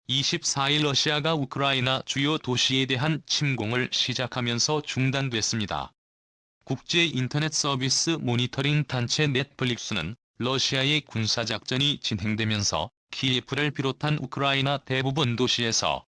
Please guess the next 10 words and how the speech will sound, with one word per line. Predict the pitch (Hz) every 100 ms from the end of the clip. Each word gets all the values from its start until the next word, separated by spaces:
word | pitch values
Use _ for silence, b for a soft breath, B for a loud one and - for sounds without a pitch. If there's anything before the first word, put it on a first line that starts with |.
| -
인터넷 | 123 120 151 165
접속 | - 123 - 131 -
장애가 | - 123 123 131 135
발생했다고 | - 135 - 127 107 110 101 120 -
밝혔습니다. | 107 95 87 - 101 90 76 64 _ _ _ _ _ _ _ _ _ _ -
우크라이나는 | 127 - 139 135 120 127 120 71 - _
러시아의 | 110 127 127 135 131 147 165 -
침공이 | - 151 143 123 123
시작된 | - 113 104 - 143 143
초기부터 | - 139 120 123 139 76